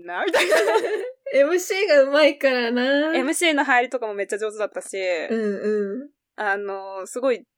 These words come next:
Speaker 1: やっぱ自己プロデュースと、
Speaker 2: そうね。
Speaker 1: 私もこ-、こういう感じでいいからみんなついてきて。
Speaker 2: うんうん。
Speaker 1: あんたたちもディーバだから言っとくけど、みたいな、いう、なんつうの？ひ-、光がすごい浴びれて。
Speaker 2: 完成されてんだね、ゆっきゅんが。
Speaker 1: そう、めっちゃ良かった。すごい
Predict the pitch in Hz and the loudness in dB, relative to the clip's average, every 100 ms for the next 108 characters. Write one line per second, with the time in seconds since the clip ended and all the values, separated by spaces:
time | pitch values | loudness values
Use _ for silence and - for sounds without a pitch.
0 | _ _ - 240 220 226 - 254 285 277 | _ _ -10 -8 -8 -10 -10 -2 0 0
1 | 277 254 - 175 170 160 180 - 220 190 | -2 -4 -8 -4 -4 -4 -8 -8 -4 -4
2 | 170 349 370 330 320 - 370 403 427 392 | -2 -2 0 0 -2 0 2 4 2 2
3 | 392 392 262 214 262 285 302 220 - 156 | -2 0 2 2 0 -4 -4 -6 -4 -4
4 | - 226 208 262 302 285 240 220 190 220 | -2 0 2 2 0 -2 -4 -6 -6 -2
5 | 208 170 170 156 - 175 170 147 208 233 | -2 0 -2 -4 -6 -10 -8 -6 -4 -2
6 | 285 302 226 - - - _ - 208 202 | 2 0 -2 -10 -20 -20 _ -10 -4 -4
7 | 202 - 208 208 170 170 185 285 277 254 | -4 -6 -10 -10 -12 -12 -12 -16 -6 -4
8 | 233 - 269 240 240 196 185 170 190 240 | -2 -4 0 2 2 0 2 0 -4 -12
9 | - 196 - 202 208 185 190 208 208 - | -18 -16 -8 -4 0 0 2 0 -2 0
10 | 233 220 208 185 190 - 302 285 294 302 | 2 4 4 2 0 -4 0 2 2 2
11 | 302 311 294 285 285 247 214 175 196 214 | 4 4 4 4 2 4 2 2 2 2
12 | 214 - 202 180 170 - 214 208 208 - | 0 -2 0 0 -2 -4 -8 -6 -8 -2
13 | 233 233 226 - - 185 180 - - _ | 0 0 -2 -4 -4 -2 -2 -4 -12 _
14 | _ _ _ - 240 220 214 196 185 180 | _ _ _ -20 -20 -14 -12 -12 -12 -16
15 | - | -18